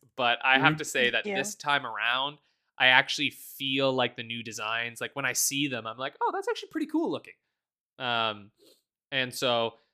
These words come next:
Speaker 1: yeah, so far, so good there. I do think, I do think, like, the, the, like, the gameplay experience is quite good.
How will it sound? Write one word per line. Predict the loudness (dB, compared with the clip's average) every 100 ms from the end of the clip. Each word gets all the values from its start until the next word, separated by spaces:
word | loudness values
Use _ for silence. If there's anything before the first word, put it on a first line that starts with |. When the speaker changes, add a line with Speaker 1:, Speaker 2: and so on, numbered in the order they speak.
| _
Speaker 1:
yeah, | 4 4 4 -4
so | -2 0
far, | 4 4 4 2
so | -2 -2
good | -2 -4
there. | 0 2 2 2
I | -2
do | -4 -10 -12
think, | -6 -6 -8 -20 _ _ _ _ _ _ _ _
I | -4
do | -2
think, | -6 -4
like, | -2 -4 -6
the, | -8 -2 0 2 0 -4 -14 -20 -20 _ _ _ -20
the, | -6 0
like, | 2 0 -8
the | -4 -4
gameplay | -2 -2 -2 -4 -4 -2 -2 -4
experience | -10 -8 -8 -8 -8 -6 -6 -6 -10 -12 -14 -14 -12
is | -12
quite | -4 -4 -2
good. | -4 -4 -6